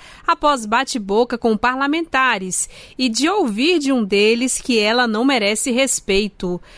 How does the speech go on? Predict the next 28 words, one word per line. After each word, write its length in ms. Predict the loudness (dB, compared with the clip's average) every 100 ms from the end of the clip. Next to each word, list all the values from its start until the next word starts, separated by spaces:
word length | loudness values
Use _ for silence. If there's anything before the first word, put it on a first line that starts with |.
| -20 -10 -2
Na 180 | -2
condição 560 | 0 -2 -2 -2 0 2
de 140 | 0
convidada 880 | 0 2 2 0 0 0 2 0 -2
para 220 | -2 -2
tratar 400 | 0 -2 0 -2
de 100 | -4
questões 520 | -2 -2 0 0 0 0
ligadas 680 | -2 0 0 0 -2 -2
à 80 | -2
exploração 680 | -2 -2 -2 0 -2 -4 -4
de 140 | -4
petróleo 520 | -2 -4 -2 0 2
na 140 | 0 0
margem 560 | 0 0 0 -2 -2
equatorial 840 | -2 -2 0 -2 -2 -2 0 0 -2
no 100 | -2
Amapá, 540 | 0 -2 0 0 0 -4 -20 -20 -2
Marina 460 | 0 0 -2 -2
Silva 420 | -4 -2 0 0 0
participou 560 | -2 -2 -10 -2 -2
do 100 | 0
debate 560 | -2 -2 0 0 -2 -6
por 180 | -4 -2
mais 400 | 0 0 0 -4
de 80 | -4
três 400 | 0 0 0 0
horas. 640 | 2 0 -2 -2 -4